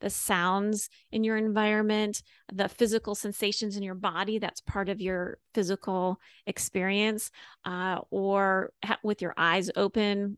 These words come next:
um, looking at something physical, or paying attention to your breath. The breath is a combination of sound and physical sensation. So that's the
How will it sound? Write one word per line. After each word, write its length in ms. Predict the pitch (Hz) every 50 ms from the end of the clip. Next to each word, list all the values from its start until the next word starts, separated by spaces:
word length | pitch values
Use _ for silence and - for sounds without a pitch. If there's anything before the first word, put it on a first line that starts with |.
| - -
um, 200 | 196 170 - -
looking 480 | - 196 214 208 - 220 208 202 202 -
at 140 | 131 -
something 360 | - - 202 202 - 214 190 214
physical, 680 | - 220 196 - 208 - - 214 214 214 214 - -
or 180 | 190 196 202 208
paying 300 | - - - 214 202 208
attention 380 | 202 - 226 185 - - 185
to 100 | 190 -
your 60 | 190 180
breath. 400 | 170 196 190 196 160 147 175 -
The 80 | 185
breath 260 | 180 - 165 - -
is 80 | 208 175
a 60 | 165
combination 580 | - - 185 180 180 175 170 175 - - 185 175
of 80 | 175
sound 480 | - - - - 175 165 170 180 180 175
and 140 | 170 175 -
physical 540 | - 180 185 180 - - 170 160 160 175 - - - - - - - - _
sensation. 840 | - - 208 190 185 - - 196 202 196 - - - - 185 190
So 220 | - - 214 208
that's 340 | 202 240 262 311 359 - -
the 200 | - - 285 -